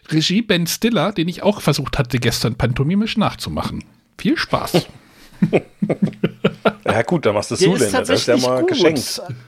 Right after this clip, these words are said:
Speaker 4: Ja, aber
Speaker 3: Plus Deal,
Speaker 4: ja.
Speaker 3: zack.
Speaker 1: Nee, bei Ben Stiller macht man einfach den Finger vor ihm und macht psch.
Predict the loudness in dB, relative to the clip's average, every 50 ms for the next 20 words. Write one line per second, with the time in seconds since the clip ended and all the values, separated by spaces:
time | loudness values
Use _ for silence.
0 | -20 _ _ _ -12 -6 -4 -2 0 0 0 0 0 0 -2 -2 -2 -2 0 0
1 | 0 0 0 0 2 2 0 0 -2 -4 0 0 2 2 2 0 -4 -8 -12 -12
2 | -8 -2 0 0 0 0 -4 -14 -18 _ _ _ _ _ _ _ _ _ -6 -2
3 | -2 0 0 0 -2 0 0 0 0 0 0 -2 -4 -2 0 0 0 0 -2 -4
4 | -4 -4 -4 -2 0 0 -2 -2 -2 -4 -4 -4 -4 -4 -4 -2 0 0 0 0
5 | -2 -4 -2 -2 -2 -4 -4 -6 -6 -8 -12 -12 -10 -10 -8 -8 -8 -8 -10 -10
6 | -10 -10 -10 -10 -12 -12 -12 -14 -16 -16 -18 -20 -20